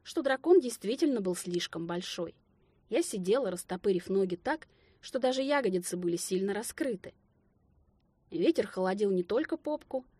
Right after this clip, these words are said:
но и ласкал своим касанием широко расставленные тайные складочки. Драконьер, шурша тканью, задевал рукой оголенные участки кожи. Длины моей рубашки не хватало, чтобы прикрыть тылы, и это смущало.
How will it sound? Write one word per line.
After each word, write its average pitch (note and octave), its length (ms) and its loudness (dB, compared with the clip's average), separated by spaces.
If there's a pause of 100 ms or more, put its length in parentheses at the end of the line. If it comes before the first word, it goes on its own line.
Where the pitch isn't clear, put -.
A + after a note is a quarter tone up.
но D4+ 180 6
и G4 40 6
ласкал C4+ 400 0
своим G#3 280 0
касанием G3 540 -4
широко F3 420 -6
расставленные F3 720 -2
тайные E3+ 420 -4
складочки. E3+ 680 -8 (500)
Драконьер, G#3+ 520 2
шурша A#3+ 400 -4
тканью, C#4 500 -4 (180)
задевал G3 560 0
рукой F#3 340 -2
оголенные F#3 540 0
участки E3+ 480 -6
кожи. F3 440 -10 (640)
Длины G3+ 320 4
моей G3+ 280 6
рубашки A3 400 -2
не F3+ 80 4
хватало, F#3+ 440 0
чтобы F3 280 -4
прикрыть F3+ 440 -2
тылы, F#3+ 360 2 (260)
и - 100 -2
это F3 220 -2
смущало. F3+ 680 -6